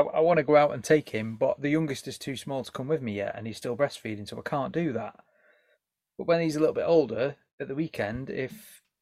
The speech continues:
my wife's got plans or she's, she's doing something, she's busy, or even just 'cause I wanna take the kids off on my own and do something, I can just take 'em camping and we'll just go for a walk and, um,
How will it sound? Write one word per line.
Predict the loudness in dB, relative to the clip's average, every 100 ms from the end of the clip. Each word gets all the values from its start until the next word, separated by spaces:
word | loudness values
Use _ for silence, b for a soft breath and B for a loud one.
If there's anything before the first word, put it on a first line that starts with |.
| _ _ _
my | 4
wife's | 4 4
got | 0 -6
plans | 2 2 2 0
or | 2 2
she's, | -2 -10 -12
she's | -12 -8
doing | -4 -4 -4
something, | -8 -6 -6
she's | -6 -10
busy, | -6 -2 0 0 b b b b b
or | 4 6 6
even | 2 2
just | 0 -2
'cause | 0
I | 2
wanna | 4 4 2 _ _ _ -20 _ _
take | -2 -2
the |
kids | 0 2 4
off | 2 2
on | -2
my | 2
own | 4 2
and | 2
do | 2
something, | 2 -4 -2 -4
I |
can | -4 -6
just | -6
take | -2 -2 -4
'em |
camping | 0 0 0 -8 -10
and | -10 -6
we'll | -6
just | -6 -6
go | -6
for | -6 -8
a |
walk | -4 0 0 0 -4
and, | -8 -10 b b b b b b b b _
um, | -4 -4 -6 -10